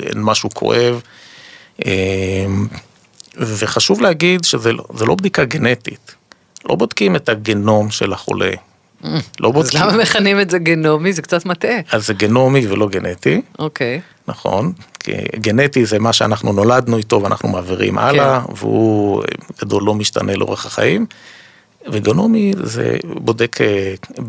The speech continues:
Speaker 1: ביטויים של מוטציות שקורות בסרטן עצמו, אחרת
Speaker 2: Mm.
Speaker 1: לא היה סרטן אם אין מוטציות, והבדיקה הגנומית בודקת אר אן איי, היא בודקת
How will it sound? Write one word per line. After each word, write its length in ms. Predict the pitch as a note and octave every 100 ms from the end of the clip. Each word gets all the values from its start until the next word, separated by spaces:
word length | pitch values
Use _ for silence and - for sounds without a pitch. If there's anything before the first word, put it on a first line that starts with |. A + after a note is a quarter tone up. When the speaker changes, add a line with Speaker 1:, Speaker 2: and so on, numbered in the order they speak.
| G#2+ - - -
Speaker 1:
ביטויים 520 | A#2 A2+ C#3 C#3 D#3+
של 180 | C#3+ A#2+
מוטציות 580 | G#2+ - B2+ - -
שקורות 480 | - B2+ A#2 A2 A#2 - - - -
בסרטן 720 | A2+ G2 - G2+ G2+ A2 F#2+
עצמו, 400 | F2 - G#2+ C#3+
אחרת 360 | - G2+ G#2
Speaker 2:
Mm. 80 | - -
Speaker 1:
לא 140 | B2
היה 140 | B2 G2+
סרטן 460 | - G2+ A2 G2+
אם 120 | F#2+
אין 80 | F#2+
מוטציות, 560 | F#2 - - - B3+ F#3
והבדיקה 340 | D3+ C#3+ F#3+
הגנומית 600 | F#3+ F3 G3 G#3 F#3 F#3 - - - - - - -
בודקת 520 | A#2 C3 D3 C3+ A2+
אר 260 | - C3 C#3+
אן 100 | C3
איי, 200 | D3+ F3
היא 120 | D#3+
בודקת 380 | G#2 - - -